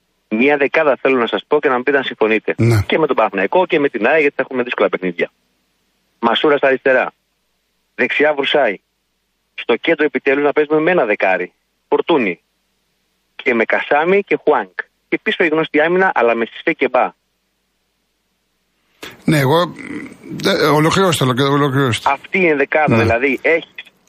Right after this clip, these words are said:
Speaker 1: άμυ-, αμ-, α... Δηλαδή, αμήνονται όλοι οι παίκτες λίγο εκτός από Φορτούνης. Όλοι οι υπόλοιποι αμήνονται. Έχεις ταχύτητα. Έχεις πολλά πράγματα, τα οποία ακόμα δεν την έχω δει αυτή την ενδεκάδα. Έχουν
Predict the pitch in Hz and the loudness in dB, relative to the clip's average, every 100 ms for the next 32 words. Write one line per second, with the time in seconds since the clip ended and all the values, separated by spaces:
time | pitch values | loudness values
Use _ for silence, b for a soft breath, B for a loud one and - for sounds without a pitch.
0 | _ _ 294 165 131 104 113 120 - _ | _ _ -2 0 0 0 -2 -2 -6 _
1 | _ _ 107 113 135 123 131 165 180 160 | _ _ -2 0 0 0 2 2 2 2
2 | 170 160 - 190 - 160 170 180 165 - | 2 0 -2 -4 -4 -4 0 2 2 0
3 | 165 147 147 147 110 - 147 180 170 147 | -2 -2 0 0 0 -2 0 2 2 0
4 | 180 170 165 156 156 151 104 - - _ | 2 2 0 0 2 0 0 -4 -8 _
5 | _ _ 95 - - 135 - - - - | _ _ -4 -2 -2 -2 -2 -4 -2 -4
6 | - _ _ _ - 170 - - 156 156 | -4 _ _ _ -4 -2 -2 -2 2 4
7 | 185 175 175 135 101 107 135 190 185 180 | 2 2 0 0 0 2 2 2 0 0
8 | 190 196 226 220 175 135 127 117 107 - | 0 0 0 0 0 0 -2 -2 -2 -2
9 | 104 98 123 156 | 0 0 0 0